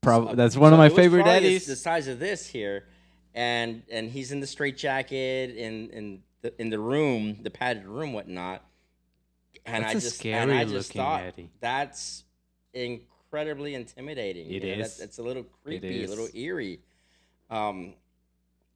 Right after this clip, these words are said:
Speaker 2: so, of course, the music came behind it, you know, that he introduced me to, and that's really where I got my first lick of Maiden.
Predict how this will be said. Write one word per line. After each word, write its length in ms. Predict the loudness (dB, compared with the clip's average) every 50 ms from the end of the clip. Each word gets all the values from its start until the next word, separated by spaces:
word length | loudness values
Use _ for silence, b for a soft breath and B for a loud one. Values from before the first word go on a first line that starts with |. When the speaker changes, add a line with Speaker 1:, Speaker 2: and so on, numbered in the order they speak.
| _ _ _ _ _ _ _ _ -20 -12
Speaker 2:
so, 140 | -6 -4 -4
of 80 | -4 -2
course, 180 | -4 -4 -4 -4
the 80 | -4
music 300 | -4 -4 -4 -4 -6 -8
came 160 | -8 -8 -8
behind 320 | -10 -10 -10 -8 -8 -6 -6
it, 100 | -6 -8
you 60 | -8
know, 140 | -10 -10 -10
that 160 | -10 -12 -12
he 160 | -12 -14 -14
introduced 520 | -14 -14 -16 -18 -18 -16 -18 -18 -18 -18 -18
me 120 | -20 -20
to, 200 | -20 _ -16 -16
and 140 | -14 -14 -14
that's 180 | -16 -16 -16
really 200 | -14 -14 -14 -14
where 160 | -14 -14 -14 -14
I 80 | -14
got 180 | -14 -16 -18 -18
my 120 | -20 -20
first 280 | -20 -20 -20 -20 -16 -16
lick 180 | -16 -14 -14
of 140 | -14 -16 -16
Maiden. 380 | -14 -14 -14 -14 -14 -16 -18